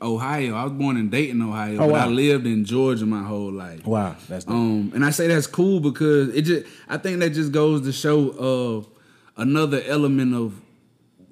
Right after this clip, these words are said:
Speaker 1: uh, why you might be so artistic
Speaker 2: Hmm, right.
Speaker 1: in the, in the, in the, in the catalog of music, 'cause, you
Speaker 2: Right.
Speaker 1: know, Tennessee is another hub for music.
Speaker 2: Yeah,
Speaker 1: So
Speaker 2: it is.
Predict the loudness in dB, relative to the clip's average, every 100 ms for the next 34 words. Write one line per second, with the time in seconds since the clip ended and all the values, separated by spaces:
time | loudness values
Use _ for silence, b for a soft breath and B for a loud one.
0 | -14 -10 -6 -4 -2 0 2 2 0 0
1 | -4 -4 -4 -4 -4 -4 -4 -8 -8 -6
2 | -6 -2 -2 0 -4 -4 0 0 0 -2
3 | -8 -6 -2 0 0 0 0 0 -2 -2
4 | -2 -2 -2 -2 -2 0 -2 -2 -2 0
5 | 2 4 4 2 -2 -2 0 2 2 2
6 | 2 0 0 0 2 2 2 0 -2 -2
7 | 0 0 -2 -6 -2 0 2 4 4 4
8 | 2 0 0 2 2 -2